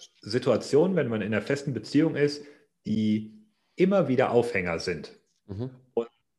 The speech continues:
Speaker 1: bei Freunden von uns waren das irgendwie, die haben's mal Melonenthemen genannt, weil die sich irgendwie gestritten haben über was völlig Sinnloses wie eine Wassermelone, ja.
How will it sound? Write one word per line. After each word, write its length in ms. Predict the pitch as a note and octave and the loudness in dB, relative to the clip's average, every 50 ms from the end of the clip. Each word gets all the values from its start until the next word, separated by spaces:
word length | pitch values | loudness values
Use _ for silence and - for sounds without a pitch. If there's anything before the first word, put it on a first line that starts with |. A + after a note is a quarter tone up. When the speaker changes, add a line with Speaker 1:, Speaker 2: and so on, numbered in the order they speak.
| _ - | _ -6
Speaker 1:
bei 60 | G#2+ G#2+ | -4 0
Freunden 340 | - D3 D#3+ E3+ - D3 | 2 4 4 4 4 2
von 140 | - - B2+ | 0 0 0
uns 240 | A#2+ C#3 C3+ - - | 0 0 -2 0 0
waren 140 | G#2+ G#2 G#2+ | 2 2 2
das 140 | G#2+ G2 - | 2 2 2
irgendwie, 640 | G#2 G#2 G2+ - - G2+ G2+ G2 F#2+ G2 - - - - - - | 0 0 -2 -2 -2 -4 -2 -2 -4 -4 -6 -14 -20 -16 -10 -6
die 60 | F2+ | -4
haben's 200 | G#2 C3 B2 - | -2 -2 -2 0
mal 140 | A#2+ A2 G#2 | 0 2 2
Melonenthemen 760 | G2+ G2+ G#2+ A2 A#2+ C#3 D#3 E3 D#3 D#3+ - D3+ D3+ D#3 D3+ | 2 4 4 6 6 6 6 6 4 2 2 2 2 2 2
genannt, 320 | C#3+ C#3 C3+ C#3+ D#3 D#3 - | 2 2 2 2 0 0 0
weil 100 | G#2+ G#2 | 0 0
die 60 | G#2+ | 0
sich 160 | G2+ G#2 - | -2 -2 -2
irgendwie 280 | A2+ B2+ A#2+ G#2 G#2+ G2 | -2 -2 0 0 -2 -2
gestritten 480 | G#2 G#2+ - - - D3+ D3+ - C#3 B2+ | -2 -4 -2 2 2 2 2 2 -2 0
haben 180 | D3 C#3+ C#3 C3 | 0 0 0 2
über 120 | A2 A2+ | 2 2
was 140 | A2 G#2+ - | 2 2 0
völlig 360 | - - C#3+ E3 E3+ - - | 0 0 2 2 2 0 -2
Sinnloses 600 | F2+ E2+ B2+ D3+ F3 D3+ G#2+ G#2 G#2 B2+ B2 - | -2 0 2 4 4 6 6 6 4 2 0 0
wie 60 | G#2 A2+ | -2 0
eine 140 | A#2+ A#2 - | 0 2 0
Wassermelone, 640 | A#2+ - - B2+ G2+ F#2 F2 F2 D#2 D#2 D#2 D#2 D#2 | 0 0 0 0 0 0 -2 -2 -4 -6 -6 -4 -4
ja. 300 | E2+ A2 D3+ E3+ - | -2 -2 -2 -4 -6